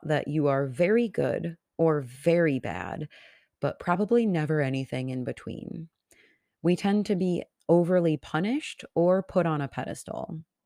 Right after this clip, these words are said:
During the course of traumatic rumination, you've also probably spent a fair amount of time considering all of the ways that you are the worst, as well as those fleeting moments in life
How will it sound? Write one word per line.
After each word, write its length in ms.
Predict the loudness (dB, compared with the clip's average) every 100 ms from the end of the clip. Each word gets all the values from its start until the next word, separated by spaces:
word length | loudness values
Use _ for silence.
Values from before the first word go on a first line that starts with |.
| _ -20 _ _ _ _ 2
During 380 | 4 6 4 2
the 80 |
course 480 | 2 2 4 2 0
of 180 | -2 -2
traumatic 460 | 0 0 0 -2 -2
rumination, 720 | -2 0 0 0 -2 -2 0
you've 240 | 0 2
also 320 | 2 0 -2
probably 640 | -4 0 0 2 0 0 -2
spent 400 | -4 -6 -4 -6
a 80 | -6
fair 280 | -2 0 0
amount 260 | 0 -2
of 80 | -4
time 420 | -4 -4 -4 -6
considering 480 | -6 -4 -2 -4 -6 -4
all 300 | 0 2 2
of 120 | 2
the 100 | 2
ways 320 | 4 2 -2
that 240 | -6 -8 -4
you 260 | 0 2
are 180 | 2 -2
the 200 | -4 -6
worst, 800 | -6 -6 -4 -4 -6 -14 -18 -20 -20 -20 -20 -20 -20 _ -2
as 240 | 0 0
well 360 | -2 -2 -2 -4
as 580 | -4 -6 -8 -10 -12 -18 -6
those 360 | 0 2 0 -6
fleeting 800 | -20 -12 -6 -2 0 2 2 2
moments 460 | 2 0 -2 -4 -6
in 140 | -6
life 480 | -4 -6 -6 -10 -16